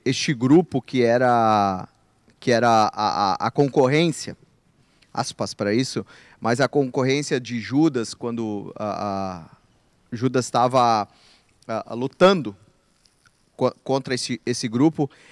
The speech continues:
é que ele, eles fundamentavam a autoridade deles, aonde eles fundamentavam a autoridade. E eles, a, a, a que diz que eles fundamentavam a autoridade nas suas próprias experiências. Hoje,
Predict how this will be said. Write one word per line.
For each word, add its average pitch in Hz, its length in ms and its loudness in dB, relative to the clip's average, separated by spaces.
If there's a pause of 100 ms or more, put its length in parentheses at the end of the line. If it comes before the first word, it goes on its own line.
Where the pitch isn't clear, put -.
(160)
é 127 140 0
que - 160 4
ele, 165 260 6
eles 151 240 2
fundamentavam 165 960 2
a 175 40 6
autoridade 170 760 2
deles, 120 300 -2
aonde 170 340 4
eles 185 180 0
fundamentavam 160 1000 0
a 143 80 2
autoridade. 147 800 2 (440)
E 127 140 4
eles, 170 680 6 (460)
a, 117 460 2
a, - 20 4
a 135 60 2
que - 100 -16
diz 147 180 -8
que - 80 -2
eles 175 140 -4
fundamentavam 180 960 0
a 170 40 2
autoridade 160 640 0
nas 156 140 -4
suas 175 240 -6
próprias 220 880 0 (420)
experiências. 151 1040 0 (840)
Hoje, 202 640 4